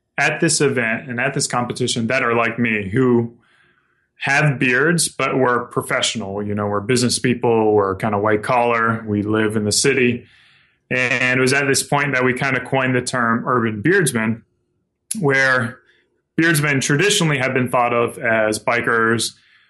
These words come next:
or, uh, outdoorsmen or, um, hippies. And, and those are all, like, great lifestyles, but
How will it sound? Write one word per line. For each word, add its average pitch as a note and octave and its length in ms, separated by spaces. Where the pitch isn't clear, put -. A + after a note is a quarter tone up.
or, A#2 680
uh, G#2 380
outdoorsmen A2+ 1000
or, G2 520
um, G2 460
hippies. A#2+ 580
And, G#2 320
and A#2+ 100
those C#3+ 160
are C3 140
all, C3 240
like, A2+ 220
great B2 240
lifestyles, A2+ 800
but B2 240